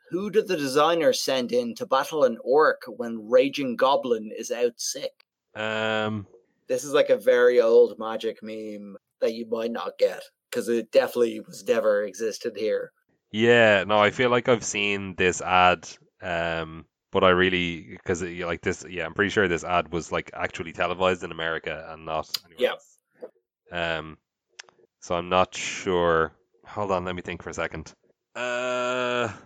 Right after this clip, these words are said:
Speaker 2: no, I have no idea.
Speaker 1: The answer, if I told you, uh, it was, it was similar to Dark Confidant, would that give you a hint?
Speaker 2: Similar to Dark Confidant? Um,
Speaker 1: No.
Speaker 2: No.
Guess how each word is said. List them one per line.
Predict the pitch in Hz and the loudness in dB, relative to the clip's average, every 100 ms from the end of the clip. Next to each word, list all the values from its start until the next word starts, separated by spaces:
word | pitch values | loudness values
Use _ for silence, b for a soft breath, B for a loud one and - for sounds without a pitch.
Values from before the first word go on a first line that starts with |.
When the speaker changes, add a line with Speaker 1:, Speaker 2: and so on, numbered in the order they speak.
| B | B
Speaker 2:
no, | 92 90 | -12 -8
I | 78 | -6
have | 80 | -6
no | 78 | -6
idea. | 73 76 73 - _ - - | -8 -8 -10 -16 _ -20 -6
Speaker 1:
The | 117 | 0
answer, | 123 127 127 127 - - - | 2 2 4 6 6 2 -2
if | 135 | 0
I | 131 | 2
told | 160 156 143 | 6 6 6
you, | 160 165 156 | 2 4 4
uh, | 147 139 135 127 - | 4 2 2 0 -2
it | 127 123 | 0 2
was, | 127 127 | 4 2
it | 127 120 | 0 -4
was | 123 120 | -4 -4
similar | - 135 139 139 135 127 | -4 -4 -2 0 0 0
to | 123 | -4
Dark | 110 - 123 131 - | -8 -2 0 -2 -4
Confidant, | 131 127 123 123 - 101 - - _ - | -8 -8 -2 -2 -2 -8 -10 -18 _ -16
would | - | -12
that | - - | -12 -12
give | - 58 | -16 -14
you | 57 57 | -12 -8
a | - | -8
hint? | - - - - | -10 -16 -20 -20
Speaker 2:
Similar | - 98 117 127 120 | -18 -14 -12 -12 -14
to | 87 | -14
Dark | 95 98 101 | -6 -6 -6
Confidant? | 90 98 85 73 73 - _ _ - | -8 -8 -10 -14 -16 -20 _ _ -12
Um, | 92 87 85 82 82 82 82 82 _ - | -8 -6 -8 -8 -10 -12 -14 -20 _ -16
Speaker 1:
No. | 113 110 - _ _ _ | -10 -10 -12 _ _ _
Speaker 2:
No. | 90 90 85 78 | -8 -4 -4 -4